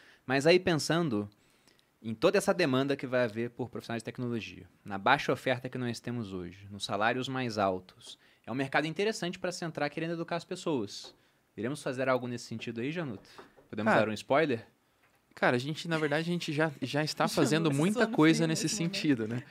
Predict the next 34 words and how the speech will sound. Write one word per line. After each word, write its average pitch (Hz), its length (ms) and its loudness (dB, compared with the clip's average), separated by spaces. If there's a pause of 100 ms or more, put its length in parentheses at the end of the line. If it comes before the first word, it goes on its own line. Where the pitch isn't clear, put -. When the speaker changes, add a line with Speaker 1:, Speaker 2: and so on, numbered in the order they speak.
Speaker 3:
<laughs> 311 520 -6
Speaker 2:
É, 117 440 4 (680)
a, - 140 -6 (120)
a 139 60 2
começar 175 500 2
por 247 140 -4
essa - 160 -4
conversa 240 340 -2
nossa 262 200 -4
aqui. 269 360 -2 (300)
Speaker 3:
Aham. 208 200 -6
Speaker 2:
A - 40 -2
gente 131 180 -4
já 160 120 0
começou 180 300 -2
a - 20 -2
falar 180 220 -2
de 165 100 -8
tecnologia 151 500 -4
nos 139 120 -8
podcasts 131 760 -4
da 131 160 -2
casa, 135 460 -2
então 120 180 -8
a 120 40 -6
gente 117 100 -6
já 127 100 -2
teve 127 140 -2
um 127 40 -4
podcast 123 380 -2
de 120 60 -4
A 117 40 -2
W 113 260 -2
S 120 340 -2